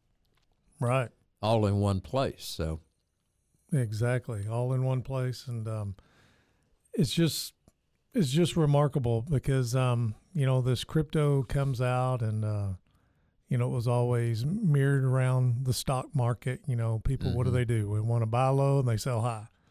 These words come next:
Speaker 1: Well, which stock do they get? Well, I like, I like this product, so I'm gonna invest in that company, right? Well, here, you know, with, there's too many coins out there that aren't gonna really survive, my opinion,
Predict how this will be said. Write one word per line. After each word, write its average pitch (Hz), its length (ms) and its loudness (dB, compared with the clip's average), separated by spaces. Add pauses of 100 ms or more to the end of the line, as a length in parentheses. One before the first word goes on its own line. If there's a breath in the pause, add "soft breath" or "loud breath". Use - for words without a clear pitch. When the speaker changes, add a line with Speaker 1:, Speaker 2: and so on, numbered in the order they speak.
(320 soft breath)
Speaker 1:
Well, 127 100 -2
which 135 120 0
stock 156 300 0
do 151 100 2
they 143 140 0
get? 120 280 -2 (140)
Well, 135 240 -2
I 131 80 -2
like, 127 320 -4 (640 soft breath)
I 135 80 0
like 135 320 0
this 143 220 0
product, 143 500 2
so 135 120 -2
I'm 131 120 2
gonna 120 240 0
invest 117 420 0
in 131 120 0
that 143 180 -2
company, 117 380 0
right? 110 280 -2 (920 soft breath)
Well, 143 140 4
here, 180 500 4 (480)
you 160 140 4
know, 135 360 4 (840)
with, 156 420 2 (840 soft breath)
there's 147 180 2
too 226 140 6
many 254 180 6
coins 170 400 4
out 147 200 2
there 113 180 -6 (840)
that 131 140 2
aren't 170 180 2
gonna 147 180 6
really 147 280 4
survive, 127 540 0
my 160 160 2
opinion, 131 460 0